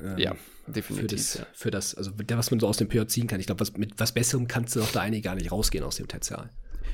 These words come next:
Speaker 2: Nee, ich glaube, es geht eigentlich nicht besser, muss man wirklich sagen. Ich bin auch, muss ich sagen, einen Ticken traurig, dass ich da jetzt gehe.
Speaker 1: Ja.
Speaker 2: Weil man, wie gesagt, das Team ist nicht so groß. Mittlerweile kenn ich alle.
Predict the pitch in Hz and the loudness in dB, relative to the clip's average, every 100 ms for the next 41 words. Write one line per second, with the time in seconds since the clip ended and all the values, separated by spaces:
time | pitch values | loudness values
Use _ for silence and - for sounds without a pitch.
0 | - 139 123 - - - 107 - 107 107 | 0 4 2 0 -10 -10 -4 2 4 6
1 | 120 117 110 - 123 123 95 120 123 120 | 6 6 2 2 2 2 2 2 0 2
2 | 104 - 95 95 - 113 104 104 - 101 | 0 2 0 -2 0 0 0 -2 -2 -2
3 | 98 98 127 127 123 127 127 123 120 120 | -2 0 2 4 4 4 2 4 4 2
4 | - - 147 113 110 131 135 117 - - | -2 -4 -2 0 4 4 4 0 0 2
5 | 101 - - 107 143 175 _ 101 101 - | 2 2 2 2 2 -2 _ -2 -2 -4
6 | - _ 107 101 104 101 104 101 101 110 | -14 _ 2 6 6 6 4 2 0 -2
7 | - - - 110 110 120 127 - 143 139 | -4 -6 -6 -2 2 2 0 0 4 6
8 | 131 135 127 120 107 131 151 127 113 113 | 4 2 2 0 4 6 6 4 4 4
9 | 117 113 139 127 - - 113 135 139 | 4 2 2 0 0 0 4 4 2